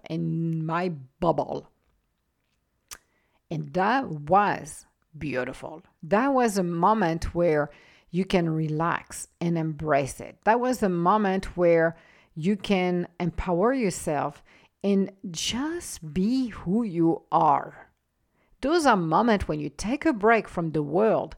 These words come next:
that you can be your own self. You can feel the love, you're cocooned. You're feeling the empowerment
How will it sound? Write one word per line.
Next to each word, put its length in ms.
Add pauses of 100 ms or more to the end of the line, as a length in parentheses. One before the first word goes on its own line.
(340)
that 440
you 80
can 320
be 140
your 400
own 180
self. 480
You 80
can 220
feel 420
the 140
love, 520
you're 120
cocooned. 840 (1040)
You're 180
feeling 640 (240)
the 200
empowerment 1300